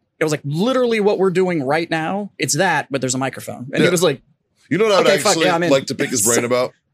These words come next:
Speaker 1: What's that?
Speaker 2: Um, so it's, it's no, it's no fucking, it's no secret that, uh, hero worship within the veteran community is a problem, right? Like, society has, has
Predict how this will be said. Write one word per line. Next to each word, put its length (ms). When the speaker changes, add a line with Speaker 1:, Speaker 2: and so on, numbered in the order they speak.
Speaker 1:
What's 120
that? 280
Speaker 2:
Um, 300
so 380
it's, 120
it's 200
no, 280
it's 140
no 200
fucking, 580
it's 160
no 100
secret 640
that, 280
uh, 400
hero 420
worship 500
within 260
the 80
veteran 300
community 360
is 120
a 40
problem, 420
right? 320
Like, 220
society 720
has, 480
has 480